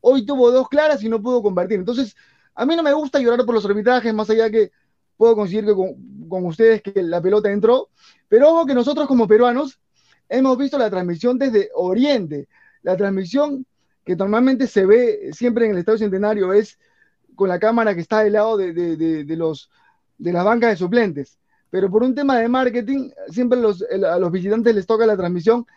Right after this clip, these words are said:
que va desde el otro lado. Entonces, desde el otro lado, la toma que hemos visto en la televisión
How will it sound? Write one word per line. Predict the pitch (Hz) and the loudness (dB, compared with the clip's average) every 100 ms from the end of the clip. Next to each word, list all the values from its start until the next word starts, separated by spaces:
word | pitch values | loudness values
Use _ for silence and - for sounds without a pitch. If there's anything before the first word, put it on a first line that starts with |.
| _ _ | _ _
que | 185 | 0
va | 220 240 - _ _ - | 2 0 -4 _ _ -6
desde | 175 185 | 0 4
el | |
otro | 247 247 240 | 4 4 2
lado. | 262 190 147 | 2 -2 -6
Entonces, | 160 220 233 - _ _ _ | -6 -4 -4 -8 _ _ _
desde | - 220 247 | -2 0 2
el | |
otro | 311 285 | 0 0
lado, | 277 294 277 | 0 2 0
la | 202 | -2
toma | 180 269 254 | -2 -4 -2
que | 254 | -2
hemos | 247 | 0
visto | 262 269 | -2 -2
en | 240 | -2
la | 190 | -2
televisión | 190 196 175 240 269 | -4 -4 -2 -2 -2